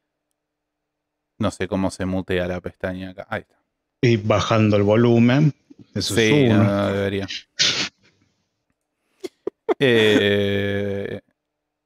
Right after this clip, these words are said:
Speaker 1: y no sé. Bueno, ahí está. Y bueno, la, el anime va, es más o menos, ha-, habla más o menos de lo siguiente. Yachiku, antes que nada quiero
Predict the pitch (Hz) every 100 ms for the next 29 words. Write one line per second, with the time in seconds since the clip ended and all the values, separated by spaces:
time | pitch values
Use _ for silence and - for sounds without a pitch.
0 | _ _ _ 135 123 135 147 165 _ _
1 | _ 196 262 - _ _ _ _ _ _
2 | - 104 98 117 98 - _ _ _ _
3 | _ _ _ _ 147 139 139 135 135 131
4 | 127 95 95 - 131 147 190 220 262 285
5 | 285 208 160 135 - _ 147 131 - 120
6 | 123 113 - _ - 110 139 139 123 123
7 | - 113 110 107 101 - 98 87 - -
8 | 165 165 269 170 165 _ _ - 262 285
9 | 180 226 175 156